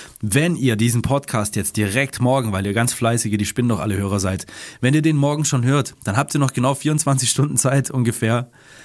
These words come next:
Weil der wird ja um null Uhr fünf heute Nacht, also wir zeichnen jetzt gerade am Dienstag auf, null Uhr fünf heute Nacht, Mittwoch dann,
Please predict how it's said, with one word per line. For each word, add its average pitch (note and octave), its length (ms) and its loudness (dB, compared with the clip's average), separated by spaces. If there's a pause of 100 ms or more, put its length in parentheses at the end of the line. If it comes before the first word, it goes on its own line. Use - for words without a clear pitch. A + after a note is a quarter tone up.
(960)
Weil G#2 160 -2
der A2 140 -2 (100)
wird C3+ 220 0
ja B2+ 120 2
um C3 220 2
null F#3 160 4
Uhr F#4 160 2
fünf - 480 -2
heute D#3+ 240 0
Nacht, C#3 320 -2
also A2+ 220 0
wir D3+ 180 2
zeichnen C#3 380 2
jetzt C#3 180 0
gerade B2 240 0
am A2 80 -2
Dienstag C3 400 0
auf, C3 240 0
null B2 160 2
Uhr A#2+ 100 2
fünf B2+ 380 0
heute A2+ 240 0
Nacht, A#2 300 0
Mittwoch A#2 320 -2
dann, G#2 240 0